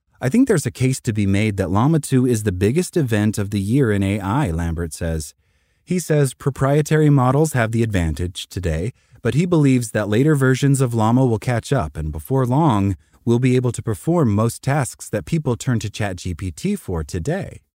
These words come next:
Lambert also says the Llama two release leaves a number of questions unanswered,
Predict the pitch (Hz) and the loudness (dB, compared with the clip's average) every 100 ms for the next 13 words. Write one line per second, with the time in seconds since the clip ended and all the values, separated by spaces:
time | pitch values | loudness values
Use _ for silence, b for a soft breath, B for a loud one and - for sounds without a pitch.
0 | _ _ _ _ _ _ _ _ 135 139 | _ _ _ _ _ _ _ _ 0 4
1 | 143 135 127 185 - 185 147 - 120 117 | 4 4 4 2 2 2 2 2 2 2
2 | 104 101 107 139 143 - 135 131 120 127 | 0 2 4 4 2 2 2 4 4 2
3 | - 113 113 104 95 107 151 170 - 117 | 0 0 0 0 0 2 2 0 0 -2
4 | 104 - 90 80 80 - - 101 98 92 | -2 -2 -2 0 -2 -6 -10 -4 -2 0
5 | 87 - 67 69 | -2 -4 -8 -10